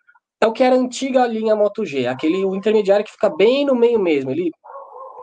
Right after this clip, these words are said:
não chega a ter muitos recursos avançados, mas ele não chega a ser tão básico. Já é alguma coisa um pouco melhorzinha ali, e, porém ainda num, num, numa faixa de preço,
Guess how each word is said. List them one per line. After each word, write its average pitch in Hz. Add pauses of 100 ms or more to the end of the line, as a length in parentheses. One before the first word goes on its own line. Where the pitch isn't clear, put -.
(280)
não 240
chega 240
a 202
ter 202
muitos 220
recursos 190
avançados, 185
mas 220
ele 214
não 226
chega 226
a -
ser 220
tão 226
básico. 175 (420)
Já 151
é 160
alguma 175
coisa 185
um 180
pouco 185
melhorzinha 170
ali, 165 (960)
e, 156 (600)
porém 175
ainda 175
num, 170
num, 165
numa 160
faixa 160
de 156
preço, 156